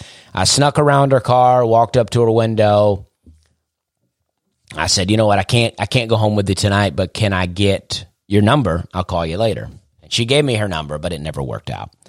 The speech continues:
And then my friend called me, Mike, and he had a, there was a guy we used to work, a manager we used to work with named Larry. I'm pretty sure his name was Larry. And he wanted to go to the strip club, the Southern Belle. And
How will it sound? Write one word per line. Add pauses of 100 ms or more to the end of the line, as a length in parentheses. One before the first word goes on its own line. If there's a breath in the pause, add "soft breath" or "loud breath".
(560 loud breath)
And
then
my
friend
called
me, (520)
Mike,
and
he
had
a,
there
was
a
guy
we
used
to
work,
a
manager
we
used
to
work
with
named
Larry.
I'm
pretty
sure
his
name
was
Larry.
And
he
wanted
to
go
to
the
strip
club, (100)
the
Southern
Belle. (540 soft breath)
And